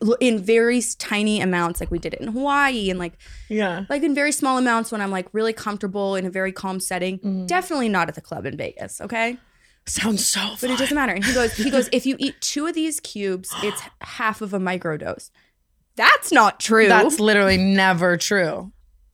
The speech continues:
Speaker 1: I ate two full cubes and I, like, I'm chilling for twenty minutes. I'm telling Savannah, like, "You should try it. Like, it'll just make you so happy."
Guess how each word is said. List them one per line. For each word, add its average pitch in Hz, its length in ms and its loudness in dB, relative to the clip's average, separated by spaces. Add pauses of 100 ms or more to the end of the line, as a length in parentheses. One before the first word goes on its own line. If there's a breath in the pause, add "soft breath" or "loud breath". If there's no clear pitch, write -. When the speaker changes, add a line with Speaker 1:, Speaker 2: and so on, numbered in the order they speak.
(140)
Speaker 1:
I 277 280 4
ate 269 300 0
two 294 380 -2
full 330 800 -4 (960)
cubes 190 680 -2 (460)
and 226 320 0 (120)
I, 226 200 -2
like, 220 200 0
I'm 226 360 -2
chilling 220 320 -4
for 226 80 -6
twenty 214 200 -6
minutes. 208 240 -4
I'm 247 120 -2
telling 269 180 -2
Savannah, 208 320 -4
like, 185 160 -6
"You 427 100 -2
should 508 200 -6
try 480 640 2
it. - 40 4
Like, 247 140 6
it'll 403 200 2
just 370 180 -4
make 381 160 0
you 330 100 2
so 339 220 0
happy." 320 680 0